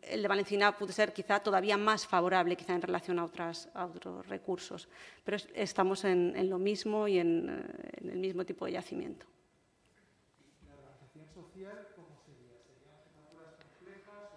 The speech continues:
Speaker 2: o hay algo más complejo todavía?
Speaker 1: Mm, yo no me atrevería todavía a hacer una interpretación. Lo que parece claro es que hay,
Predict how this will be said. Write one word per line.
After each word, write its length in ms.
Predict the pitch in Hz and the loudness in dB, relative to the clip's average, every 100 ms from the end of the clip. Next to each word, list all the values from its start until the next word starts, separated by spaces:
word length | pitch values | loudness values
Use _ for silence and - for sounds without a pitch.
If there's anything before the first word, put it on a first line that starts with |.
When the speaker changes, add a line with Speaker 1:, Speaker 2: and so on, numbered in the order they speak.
| - | -20
Speaker 2:
o 160 | - | -20
hay 80 | 156 | -20
algo 220 | 160 160 147 | -20 -20 -20
más 100 | 143 - | -20 -20
complejo 300 | - 156 147 143 | -20 -20 -20 -20
todavía? 320 | 135 120 113 113 _ _ _ _ _ _ - _ _ _ _ _ _ _ _ | -20 -20 -20 _ _ _ _ _ _ _ -20 _ _ _ _ _ _ _ _
Speaker 1:
Mm, 580 | - 180 175 170 165 - - - - - 185 | -6 -2 0 2 0 -2 -6 -14 -20 -14 4
yo 140 | 214 | 8
no 60 | 226 | 10
me 100 | 220 | 10
atrevería 500 | 220 196 190 202 208 | 8 4 4 2 4
todavía 440 | 196 190 190 180 | 4 6 6 4
a 20 | |
hacer 280 | 175 - 175 | 2 -2 0
una 360 | 190 185 180 - | 2 2 2 0
interpretación. 760 | 196 180 185 208 185 - 220 240 | -2 -2 -2 -2 -4 0 0 2
Lo 120 | 220 | 0
que 120 | 196 | -2
parece 380 | 185 190 185 196 | 0 0 0 -4
claro 440 | - 190 190 214 277 - - - 151 - - | 4 6 6 4 0 -10 -20 -20 -20 -20 -8
es 220 | - 190 - | -2 -2 0
que 180 | 196 | 4
hay, 560 | 196 196 196 180 - - | 6 6 6 2 0 -6